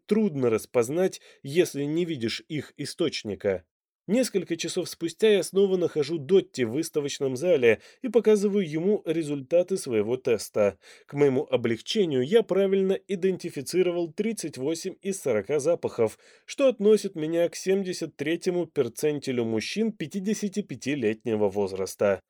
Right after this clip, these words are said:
«У вас отличные результаты», — говорит Дотти. «Три четверти мужчин вашего возраста справляются с тестом хуже».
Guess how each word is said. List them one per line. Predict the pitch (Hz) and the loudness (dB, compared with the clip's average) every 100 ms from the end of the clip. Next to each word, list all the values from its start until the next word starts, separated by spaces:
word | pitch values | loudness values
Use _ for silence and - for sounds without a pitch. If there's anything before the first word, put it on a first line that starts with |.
| _ _ _ | _ _ _
«У | 127 123 | -2 6
вас | 226 247 | 6 8
отличные | 214 226 240 - 226 226 | 2 0 -4 -2 -2 0
результаты», — | 220 214 214 233 226 165 | 0 -2 4 6 6 2
говорит | 123 113 110 104 | 0 2 2 0
Дотти. | 104 117 - 120 107 92 - _ | 2 2 2 0 2 2 -6 _
«Три | - 247 220 | -2 -2 2
четверти | 190 143 143 - | 0 2 -2 -2
мужчин | 123 123 - 220 | -2 -2 -2 -2
вашего | 165 131 - 113 | 2 2 2 -2
возраста | 117 202 202 190 - | 2 2 2 0 -2
справляются | 165 139 113 120 180 180 156 | -4 2 2 4 0 0 -6
с | |
тестом | - 117 107 - 110 - | 0 0 0 -2 -2 -4
хуже». | _ - 127 95 101 87 | _ -6 -4 -2 -2 -2